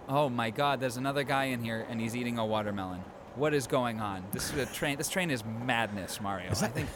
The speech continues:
Speaker 2: is that Red Grant?
Speaker 1: Oh my God. It's, all right. I propose an idea.
Speaker 2: Yes.
Speaker 1: We either, well,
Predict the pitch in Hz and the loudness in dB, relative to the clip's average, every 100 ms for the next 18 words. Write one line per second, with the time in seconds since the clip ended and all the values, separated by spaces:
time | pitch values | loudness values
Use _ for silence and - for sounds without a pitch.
0 | - - 123 139 131 110 107 147 196 - | -4 -2 0 -2 -2 -2 0 0 -2 -4
1 | - - - - - - - - - - | -6 -10 -10 -10 -12 -12 -12 -12 -12 -10
2 | - - - - - - 135 202 151 110 | -10 -10 -10 -12 -12 -4 0 2 2 0
3 | 131 127 98 95 - 127 151 - - - | 2 4 2 -2 -6 -6 -4 -4 -6 -10
4 | - - - - 123 104 107 - - - | -12 -12 -8 0 2 2 -2 -8 -12 -12
5 | - - - 127 127 131 135 113 110 101 | -14 -14 -2 0 2 2 2 2 0 -2
6 | 90 95 - - 117 101 - - - - | -4 -8 -10 -4 -2 -2 -6 -8 -14 -16
7 | - - 113 123 151 160 143 - 123 110 | -16 -12 -2 2 4 4 2 2 4 4